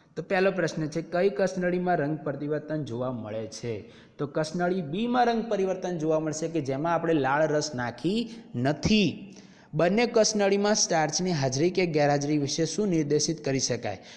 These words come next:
તો કસનળી બીમાં રંગ પરિવર્તન જોવા મળે છે. તેનો અર્થ એવો થયો કે સ્ટાર્ચની હાજરી છે કસનળી બીમાં, પણ જ્યારે કસનળી એમાં રંગ પરિવર્તન થતો નથી,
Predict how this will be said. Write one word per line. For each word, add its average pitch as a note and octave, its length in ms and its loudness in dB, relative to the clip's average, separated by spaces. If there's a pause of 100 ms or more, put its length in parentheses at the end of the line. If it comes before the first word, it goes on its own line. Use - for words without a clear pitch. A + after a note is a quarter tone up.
(120)
તો F3 80 0
કસનળી A3 540 4
બીમાં G#3+ 420 4
રંગ G3+ 200 2
પરિવર્તન F#3 720 2
જોવા D#3 260 4
મળે D3 220 2
છે. D#3+ 240 2 (300)
તેનો F3+ 220 2
અર્થ G3 300 0
એવો G3+ 140 6
થયો G3 180 2
કે G3 140 0
સ્ટાર્ચની F3+ 560 0
હાજરી D#3+ 340 2
છે G3 200 0
કસનળી G3 520 0
બીમાં, F#3+ 400 0 (640)
પણ F#3+ 80 2
જ્યારે F3 280 4
કસનળી F#3+ 440 2
એમાં F#3+ 400 0
રંગ F#3 200 2
પરિવર્તન F#3+ 480 2
થતો F#3+ 340 0
નથી, F#3 640 -2